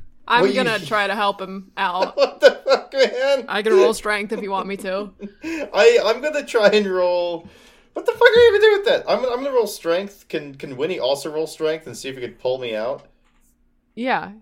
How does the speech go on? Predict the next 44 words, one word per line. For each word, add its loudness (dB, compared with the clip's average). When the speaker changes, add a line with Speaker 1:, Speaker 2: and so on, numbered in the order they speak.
Speaker 3:
Uh, -2
let 0
me -2
know 0
how -4
Speaker 2:
All -4
right. -4
Speaker 3:
many -2
raises -6
you -14
get. -12
Speaker 2:
Got -6
it. -12
All -8
right. -10
Strength. -18
Speaker 1:
I -14
probably -16
won't -20
get -18
many. -14
I -18
don't -18
know -16
how -16
strong -12
I -16
am. -16
Speaker 2:
Let's -4
Speaker 1:
Okay, 10
I'm 8
not 4
Speaker 2:
go. -14
Speaker 1:
that -20
Speaker 2:
Oh 4
my 4
god, 2
that's -4
a -4
critical -8
hit 0
on -8
both. -2
So -2